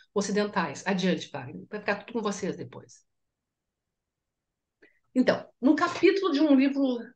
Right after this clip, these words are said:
um clássico, um canônico, né? É, está escrito: "Quando o sangue nos vasos torna-se estagnado, deve ser tratado somente pelo fogo", ou seja, artemisia, né? Moxa.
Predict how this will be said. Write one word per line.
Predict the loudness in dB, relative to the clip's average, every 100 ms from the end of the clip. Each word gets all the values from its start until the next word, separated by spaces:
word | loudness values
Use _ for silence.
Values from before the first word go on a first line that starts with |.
| -8
um | -8
clássico, | 4 4 4 0
um | 0
canônico, | 2 2 0 -4 -6
né? | 0 2 2 -4 _ _ _ _ _
É, | -4 -2
está | 2 2
escrito: | 2 0 -2 -6 6
"Quando | 6 6
o |
sangue | 2 4 6 6 4
nos | 2 2 4
vasos | 6 8 8 4 -6 2
torna-se | 4 4 0 -4
estagnado, | -4 -4 0 4 4 4 2
deve | 4 4
ser | 4 0 4
tratado | 2 6 8 8
somente | 4 2 2 2 -2
pelo | -4 -4
fogo", | 2 6 6 6 -4 -10 _ _ -14
ou | -10
seja, | -8 -8 -8 -14 -18 _
artemisia, | -6 -2 -2 -4 -8
né? | -4 -4 -6 -16 -20 -20 -8
Moxa. | -6 -4 -6